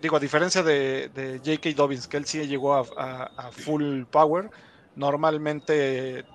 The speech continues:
todos van dejando poco a poco que,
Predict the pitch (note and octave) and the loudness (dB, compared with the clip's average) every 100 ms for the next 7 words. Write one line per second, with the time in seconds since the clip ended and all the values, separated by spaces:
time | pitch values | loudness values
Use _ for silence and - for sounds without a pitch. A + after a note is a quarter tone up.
0 | - D3+ D3+ D3 C#3+ C#3+ C#3+ - C#3 B2+ | -4 0 2 2 0 -2 -4 -6 -8 -6
1 | D3 C#3 B2+ - C3+ C#3 C3 A2+ - B2 | -6 -4 -8 -8 -10 -6 -8 -10 -12 -12
2 | B2 | -14